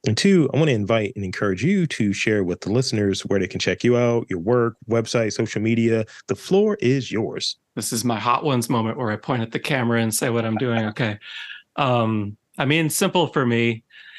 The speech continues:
Speaker 2: Aaron Richter Studio is my Instagram. It's the best way to stay in touch with me. Um, I kinda wanted to use this section to mention some photographers, 'cause I feel like I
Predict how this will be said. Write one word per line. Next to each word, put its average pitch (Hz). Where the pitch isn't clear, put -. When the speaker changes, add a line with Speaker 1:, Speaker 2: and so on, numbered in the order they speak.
Speaker 2:
Aaron 120
Richter 117
Studio 117
is 110
my 110
Instagram. 107
It's -
the -
best -
way 110
to 104
stay -
in 104
touch 113
with -
me. 107
Um, 113
I 131
kinda 131
wanted 120
to 123
use 110
this 113
section 123
to 117
mention 107
some -
photographers, 120
'cause 117
I 107
feel 127
like 110
I 110